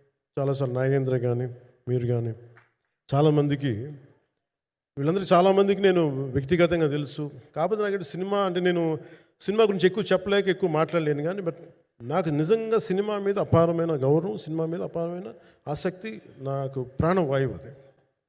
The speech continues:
Storytelling is a necessity for all, each and, each and every individual.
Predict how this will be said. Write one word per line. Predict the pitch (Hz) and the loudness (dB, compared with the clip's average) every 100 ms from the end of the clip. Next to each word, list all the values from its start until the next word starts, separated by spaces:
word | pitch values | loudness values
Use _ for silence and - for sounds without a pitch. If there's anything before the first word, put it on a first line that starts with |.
| _ _ _ _ | _ _ _ _
Storytelling | - - 180 233 226 220 214 208 185 | -6 6 8 8 6 2 2 0 -2
is | 170 | -2
a | 214 226 - - _ _ _ 117 | -4 -6 -14 -20 _ _ _ -4
necessity | 143 139 156 240 262 226 | 0 2 0 0 -4 -4
for | 220 220 | -2 -2
all, | 160 165 | 0 0
each | 180 180 185 | 0 -2 -4
and, | 175 | -4
each | 180 175 | -4 -4
and | 165 | -4
every | 147 | -4
individual. | 131 117 87 - | -4 -6 -10 -14